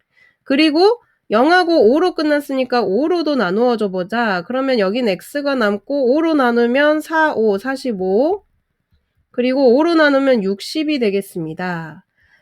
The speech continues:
자, 그러면 사십오 너 이제 오른쪽으로 가라. 그럼 육십 빼기 사십오니까 십오가 되겠네요. X는 십오보다 작거나 같다.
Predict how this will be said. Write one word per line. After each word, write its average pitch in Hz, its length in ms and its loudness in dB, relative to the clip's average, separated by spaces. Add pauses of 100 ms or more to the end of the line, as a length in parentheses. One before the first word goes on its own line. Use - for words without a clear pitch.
(140)
자, 226 500 4
그러면 285 360 2
사십오 320 520 2
너 214 220 4
이제 196 480 0
오른쪽으로 202 460 -4
가라. 185 560 -6
그럼 185 160 -8
육십 185 400 -8
빼기 214 260 -2
사십오니까 190 680 -4
십오가 302 480 -2
되겠네요. 180 640 -6 (440)
X는 262 720 4
십오보다 294 640 0
작거나 277 640 -2
같다. 202 580 -4